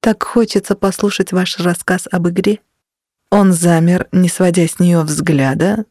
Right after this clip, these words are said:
точно пригвождённый к месту её прикосновением. И вдруг вскинул брови.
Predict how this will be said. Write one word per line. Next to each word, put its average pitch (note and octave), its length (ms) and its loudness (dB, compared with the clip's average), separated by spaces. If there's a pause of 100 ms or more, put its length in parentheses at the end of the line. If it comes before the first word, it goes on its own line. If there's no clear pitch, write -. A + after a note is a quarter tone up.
точно G#3+ 380 0
пригвождённый F#3 720 0
к - 80 -2
месту E3+ 360 0
её E3 300 0
прикосновением. E3+ 1080 -4 (680)
И A3+ 120 4
вдруг B3 340 0
вскинул A3 460 0
брови. D#3+ 560 -2